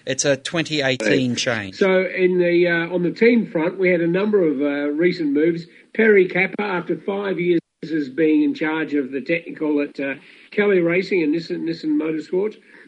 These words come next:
Speaker 2: Perry Kappa is joining D J R Team Penske next year. Wonderful chap. Um, he lives up in Queensland, commutes to, uh,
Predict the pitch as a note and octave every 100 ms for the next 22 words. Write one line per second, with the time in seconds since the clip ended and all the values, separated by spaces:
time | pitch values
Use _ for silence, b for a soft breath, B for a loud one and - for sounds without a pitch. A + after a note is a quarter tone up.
0 | B B - F#3 F#3+ F3 F3+ F3 F3+ E3
1 | D3+ F3+ F3 E3 E3 E3 E3+ E3 D#3+ D#3+
2 | D#3+ D#3+ E3 D3+ D#3+ E3 D#3 D#3+ D3 C#3
3 | - D3+ C#3 B2 A2 b b - G#3 F#3
4 | E3+ E3 F3+ F3+ - D#3 D#3 D3 D3 D3
5 | D#3 E3 F3+ D#3 D#3 D#3+ C#3+ D#3 D#3+ D3+
6 | D#3+ D#3+ D#3 - D3 D#3+ E3+ - - D3
7 | D3 C#3+ C#3+